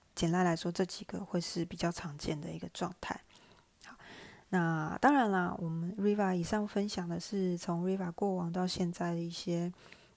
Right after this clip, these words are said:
生活的体验，或者是生活当中的一些觉察，不论是自己的经验也好，身边周遭人的一个，呃，故事也好，就是集结浓缩，那跟大家在此做一个简单的分享，那就供大家参考看看。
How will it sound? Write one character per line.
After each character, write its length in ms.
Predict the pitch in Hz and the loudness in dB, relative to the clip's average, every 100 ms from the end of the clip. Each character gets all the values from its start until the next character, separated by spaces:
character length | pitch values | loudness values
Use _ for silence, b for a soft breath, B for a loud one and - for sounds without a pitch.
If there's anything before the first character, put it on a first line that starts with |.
| - | -16
生 280 | - 208 202 | -4 -2 -2
活 100 | 175 | -2
的 100 | 175 | -4
体 280 | 170 165 170 | -4 -4 0
验， 340 | 190 185 175 | 0 2 0
或 100 | 175 | -2
者 120 | 170 165 | -4 -4
是 180 | 180 | -6
生 180 | 175 185 | -4 -2
活 120 | 175 | -2
当 160 | 180 180 | -2 -4
中 180 | 185 180 | -4 -4
的 80 | 170 | -4
一 60 | |
些 120 | 180 185 | -4 -6
觉 260 | - 170 | -6 -8
察， 260 | 175 175 165 | -6 -10 -10
不 120 | 175 | -6
论 160 | 175 180 | -4 -4
是 100 | 190 | -6
自 160 | 208 | -8
己 140 | 202 170 | -4 -2
的 100 | 170 | -2
经 200 | 214 233 | -4 -4
验 100 | 226 | -4
也 80 | 202 | -4
好， 180 | 180 | -6
身 160 | 175 196 | -4 -2
边 160 | 196 196 | -2 -2
周 160 | 214 | -2
遭 180 | 208 208 | -2 -2
人 160 | 190 175 | -2 -2
的 140 | 175 | 0
一 140 | 175 175 | 0 0
个， 240 | 175 175 B B B - | 0 -2 B B B -8
呃， 180 | 180 170 | -6 -4
故 200 | - 220 | -4 -4
事 220 | - 202 | -2 -2
也 120 | 175 | -2
好， 240 | 180 175 180 | -2 -6 -8
就 120 | 175 | -10
是 360 | 180 180 175 170 | -6 -4 -4 -6
集 280 | - 175 202 | -6 -4 -4
结 280 | - 170 170 | -2 0 0
浓 200 | 175 196 | -2 -4
缩， 320 | - 220 226 B B B | -2 -2 -2 B B B
那 180 | 190 175 | -2 -2
跟 220 | 180 180 | 0 0
大 80 | 180 | 2
家 320 | 170 170 170 | 0 0 -2
在 160 | - 175 | 0 2
此 200 | - - | 2 0
做 220 | - 175 | 0 2
一 80 | 160 | 2
个 420 | - 165 165 170 180 | 0 0 0 -4 -4
简 180 | 165 | -2
单 140 | 170 175 | 0 0
的 100 | 170 | -2
分 260 | - 170 | -2 -2
享， 240 | 180 180 170 B B B B B - | -2 -4 -4 B B B B B -6
那 340 | 175 165 165 | -4 -4 -6
就 140 | - 196 | -4 -2
供 180 | 220 | 0
大 140 | 233 233 | 0 0
家 120 | 220 | 0
参 140 | - | -2
考 100 | 285 | -4
看 200 | 175 208 | -4 -4
看。 180 | 214 208 | -2 -2